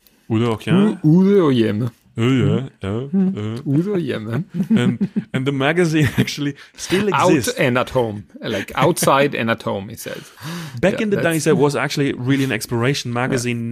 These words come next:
Speaker 1: Now it looks more like, um,
Speaker 2: A tabloid. <laughs>
Speaker 1: Yes, yes, very much.
Speaker 2: <laughs> It does.
Speaker 1: More, more reporting about celebrities. I mean, back in the days, explorers were the real celebrities, right? So that
Speaker 2: Mm-hmm.
Speaker 1: was, um, still part of the magazine's life.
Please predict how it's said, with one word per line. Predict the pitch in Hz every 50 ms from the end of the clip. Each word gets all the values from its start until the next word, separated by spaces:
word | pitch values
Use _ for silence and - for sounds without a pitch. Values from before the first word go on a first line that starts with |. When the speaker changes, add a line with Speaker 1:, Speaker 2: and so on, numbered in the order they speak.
| 123 131
Speaker 1:
Now | 143 147 147
it | 123 113 110
looks | 120 123 139 127 - - -
more | 123 120 123 127 123 120
like, | 113 117 113 113 107 - - - - -
um, | 113 107 104 107 107
Speaker 2:
A | 107
tabloid. | 104 101 98 101 104 101 98 98 101 98 - - - - 180
<laughs> | - - 220 -
Speaker 1:
Yes, | 131 135 123 - - 220 - - - - - -
yes, | 117 113 117 104 95 -
very | 110 110 107 104 98
much. | 92 85 78 - - - - -
Speaker 2:
<laughs> |
It | 180 190 185 170 - - - -
does. | 135 - - 127
Speaker 1:
More, | 120 117 120 123 110
more | 110 127 127 123 113
reporting | 110 123 120 - - 123 110 117 110
about | 104 117 107 101 -
celebrities. | - 117 110 110 104 110 107 - 123 113 107 - - - - - - _ _ _ _ -
I | 180
mean, | 240 233 175
back | 190 208 233 -
in | - 233
the | 254
days, | 202 220 220 202 -
explorers | 185 135 - - - 151 165 175 175 170 156 131 120
were | 123 143 143 143
the | 139 131
real | 127 143 147 143 131
celebrities, | 127 - 127 135 165 190 165 131 - - - 82 82 80 82
right? | 92 95 107 - -
So | - -
that | 113 113 -
Speaker 2:
Mm-hmm. | 90 98
Speaker 1:
was, | 117 - - -
um, | - - 110 113 107 110 110 113 - 110
still | 113 - - 127 123 120 120 120
part | 120 - - - 120 120 117 110
of | 107 107
the | 107
magazine's | 104 117 127 120 113 104 98 101 95 90
life. | 110 113 113 101 95 -